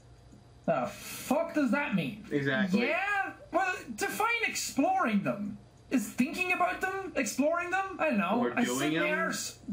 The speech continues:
Speaker 1: most times looking at the internet going, "Wow, I'd love to do something like that, so
Speaker 2: I'd love to do
Speaker 1: yeah,
Speaker 2: something
Speaker 1: I
Speaker 2: with
Speaker 1: guess."
Speaker 2: him,
Speaker 1: <laughs>
Speaker 2: like,
Speaker 1: Your
Speaker 2: or
Speaker 1: travel
Speaker 2: he's,
Speaker 1: plans are
Speaker 2: or
Speaker 1: more
Speaker 2: with egos.
Speaker 1: likely to look like a rough list of ideas than a detailed itinerary. Um, oh wait,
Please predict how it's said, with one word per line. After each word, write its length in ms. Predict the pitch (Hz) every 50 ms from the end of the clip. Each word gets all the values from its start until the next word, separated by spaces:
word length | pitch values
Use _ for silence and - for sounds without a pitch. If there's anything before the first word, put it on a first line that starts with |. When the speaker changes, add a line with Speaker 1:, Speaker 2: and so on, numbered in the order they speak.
| 170 170 175
Speaker 1:
most 300 | 175 202 233 220 202 -
times 260 | 202 196 196 202 196
looking 160 | 233 202 226
at 80 | 220 208
the 120 | 226 240
internet 400 | 254 269 208 202 196 175 170 -
going, 340 | 208 196 190 196 190 185 - - - - - - - -
"Wow, 480 | 285 339 359 349 294 220 156 127 - - - -
I'd 80 | - 262
love 160 | 349 403 -
to 60 | -
do 100 | 262 320
something 260 | - - 339 - 302
like 180 | 240 208 202 208
that, 340 | 277 311 320 247 208 208 -
so 180 | - 240 233
Speaker 2:
I'd 60 | 226 165
love 240 | 180 214 247 269
to 60 | 190 208
do 60 | 226
Speaker 1:
yeah, 240 | 262 196 185 196 196
Speaker 2:
something 300 | 202 208 196 - 208 185
Speaker 1:
I 80 | 160 151
Speaker 2:
with 100 | - -
Speaker 1:
guess." 100 | - 147
Speaker 2:
him, 480 | 185 220 226 208 202 202 214 208 - - -
Speaker 1:
<laughs> 80 | - -
Speaker 2:
like, 240 | - 165 156 151 -
Speaker 1:
Your 120 | - 302
Speaker 2:
or 20 |
Speaker 1:
travel 240 | 294 - - 330 311
Speaker 2:
he's, 80 | - -
Speaker 1:
plans 240 | 311 320 320 302 254
are 60 | 247
Speaker 2:
or 120 | 247 254
Speaker 1:
more 220 | 269 262 262 262 254
Speaker 2:
with 100 | 254 -
egos. 200 | 160 190 175 - 147 - -
Speaker 1:
likely 280 | 151 160 202 208 208
to 140 | 202 - 196
look 220 | 190 233 226 208 208
like 140 | 202 202
a 60 | 180 165
rough 380 | 175 240 311 - 202 - - - - - - -
list 320 | 190 262 415 427 - -
of 80 | 311 240
ideas 680 | 285 254 202 233 285 285 240 196 180 160 - - - - - - - -
than 100 | 165 156
a 100 | 147 147
detailed 480 | 240 277 277 208 240 254 262 247 202 202
itinerary. 840 | - 190 196 196 - 185 220 226 208 196 170 151 143 117 104 101 - - - - - - - -
Um, 640 | 196 196 202 202 202 196 196 196 196 202 190 175 - - - - - - - - - - -
oh 60 | 226
wait, 300 | 240 240 202 254 240 -